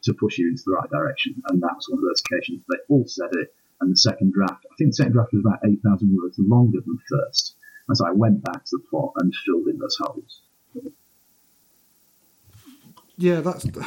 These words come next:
Speaker 2: that's terrific. As you were talking, actually, you reminded me of, of, I don't know if you've ever read Stephen King's book On Writing,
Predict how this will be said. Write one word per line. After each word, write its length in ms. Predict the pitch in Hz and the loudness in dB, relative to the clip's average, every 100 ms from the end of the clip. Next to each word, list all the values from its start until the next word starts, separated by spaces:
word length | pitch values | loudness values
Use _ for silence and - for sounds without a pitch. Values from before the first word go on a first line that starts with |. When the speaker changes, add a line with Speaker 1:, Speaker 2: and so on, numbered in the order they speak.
| - | -8
Speaker 2:
that's 180 | 175 - | -8 -4
terrific. 360 | 165 175 156 | -2 0 4
As 220 | 190 196 202 | 4 6 4
you 40 | |
were 60 | 190 | 4
talking, 380 | 190 202 190 160 | 6 6 6 2
actually, 240 | 151 156 | 2 4
you 100 | 156 | 4
reminded 340 | 156 165 170 | 6 4 4
me 120 | 165 151 | 2 2
of, 100 | 139 | 0
of, 200 | 156 - | -8 -8
I 80 | 139 | -6
don't 120 | 156 | -2
know 40 | 165 | -2
if 120 | 151 | -2
you've 100 | 151 | -4
ever 140 | 139 | -2
read 140 | 151 139 | -2 -2
Stephen 300 | - 151 151 | -2 -2 -2
King's 240 | 156 165 | -2 -2
book 220 | - 127 | -2 -6
On 160 | 143 139 | -2 0
Writing, 420 | 147 147 - 120 | 0 -2 -6 -6